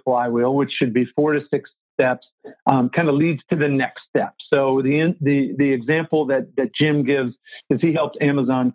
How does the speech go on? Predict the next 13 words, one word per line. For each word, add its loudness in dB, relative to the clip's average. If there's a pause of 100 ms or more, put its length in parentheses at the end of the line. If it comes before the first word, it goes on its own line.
create 0
and 2
define -2
their, 0
their 0
flywheel. -2 (440)
And 2
so 0
step -2
one 0
for 0
Amazon 0
was 0